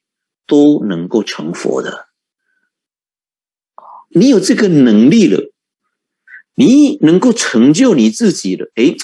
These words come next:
赶快回来像地藏王菩萨那样，到无量无边的世界啊，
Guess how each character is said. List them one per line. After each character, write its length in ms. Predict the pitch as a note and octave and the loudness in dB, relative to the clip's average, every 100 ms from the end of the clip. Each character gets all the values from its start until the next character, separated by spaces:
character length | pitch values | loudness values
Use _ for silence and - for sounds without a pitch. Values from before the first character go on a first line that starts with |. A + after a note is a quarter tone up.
| - | -16
赶 280 | - G2 G2+ | -12 -10 -8
快 200 | C#3+ E3+ | -8 -8
回 320 | A2+ - B2+ | -6 -2 0
来 200 | C3 F2+ | 0 -4
像 320 | G#2+ F3+ B2 | -8 -8 -8
地 160 | G#2+ D#3+ | -8 -8
藏 200 | E3+ C#3 | -6 -6
王 120 | G#2 | -6
菩 160 | A#2+ F2+ | -8 -10
萨 140 | G2 | -10
那 220 | F#2+ F#2+ | -10 -8
样， 200 | F#2 F2+ - _ _ _ _ _ _ - - - - | -8 -10 -14 _ _ _ _ _ _ -20 -20 -16 -4
到 260 | G3 D#3+ | -2 0
无 580 | A#2+ - C3+ B2 D#3+ A3 | 0 -2 0 2 2 4
量 340 | C#4+ C4 D#3 - | 2 0 -2 -2
无 300 | C3+ C4+ D4 | 0 2 2
边 240 | E3+ E3+ | 0 -2
的 80 | A#2+ | -4
世 520 | - - E4 E4 G3 | -8 -10 -2 0 0
界 340 | D#3+ G#3+ A#2+ | 0 0 0
啊， 160 | E2 - | -4 -14